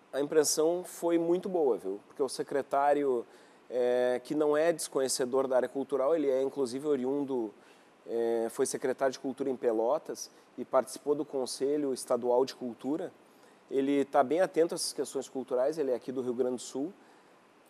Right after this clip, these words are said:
É, eu não me recordo agora a cidade que ele nasceu, mas a atuação dele, principal na área de cultura, foi em Pelotas. E ele se mostrou, assim,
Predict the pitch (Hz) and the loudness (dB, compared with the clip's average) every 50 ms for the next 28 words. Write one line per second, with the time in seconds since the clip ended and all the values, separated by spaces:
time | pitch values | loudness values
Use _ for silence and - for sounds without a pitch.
0 | _ _ _ - 113 110 110 104 123 135 143 151 151 147 147 139 - 151 151 160 | _ _ _ -6 -4 -2 2 2 2 2 4 2 4 2 2 2 4 4 4 4
1 | 165 147 139 143 151 143 - - 135 131 131 135 151 151 - - 151 139 131 131 | 4 4 4 4 2 2 -2 -4 -2 0 2 4 2 2 2 -2 -2 -2 0 0
2 | 127 120 - - - 135 143 160 160 147 120 123 131 127 - - 160 156 139 - | 0 -2 -2 -2 0 0 0 2 2 0 2 2 0 0 0 2 2 2 2 2
3 | - - 156 165 160 135 135 139 143 143 139 127 - - - - - - - 127 | 0 0 0 0 0 0 0 0 0 0 -2 -4 -6 -10 -18 -20 -16 -10 -8 -8
4 | 120 - - 127 135 139 135 127 120 - - 131 120 - 139 135 - - 127 123 | -8 -4 -2 -2 0 0 0 -2 -4 -6 -10 -12 -8 -4 -4 -4 -4 -4 -8 -6
5 | - 127 123 123 123 123 147 - - 175 - - - - - _ _ _ - - | -2 0 2 2 2 2 2 0 -4 -10 -12 -14 -14 -18 -20 _ _ _ -20 -20
6 | - - - _ _ - 127 143 151 165 180 196 202 202 202 - - 202 185 185 | -20 -20 -20 _ _ -6 -2 2 4 4 4 4 2 0 0 0 -2 0 0 0
7 | 170 165 - - 170 180 185 175 - - 185 175 175 175 170 165 156 | 0 0 -2 -2 0 0 0 0 0 -2 -2 -2 -2 -2 -2 -4 -6